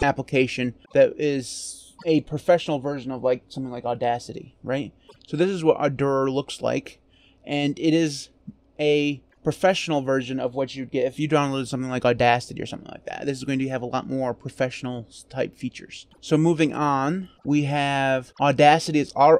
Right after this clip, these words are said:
also here. A v-, a vid-, a Vidimux, Avid Emux, multi-platform video editor. I've never, not w-, once,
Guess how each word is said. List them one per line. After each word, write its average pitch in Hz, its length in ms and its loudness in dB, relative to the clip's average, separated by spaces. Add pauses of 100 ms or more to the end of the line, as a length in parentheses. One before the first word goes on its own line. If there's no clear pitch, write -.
also 160 340 2
here. 131 460 0 (160)
A 151 120 4
v-, 123 280 -10 (240)
a 147 100 4
vid-, 135 540 0 (340)
a 143 100 2
Vidimux, 151 880 -4 (600)
Avid 170 500 2
Emux, 143 600 -6 (1040)
multi-platform 151 920 2
video 139 360 -2
editor. - 480 -8 (600)
I've 156 220 2
never, 185 680 -2 (400)
not 156 260 -2
w-, 156 280 -4
once, 151 600 -4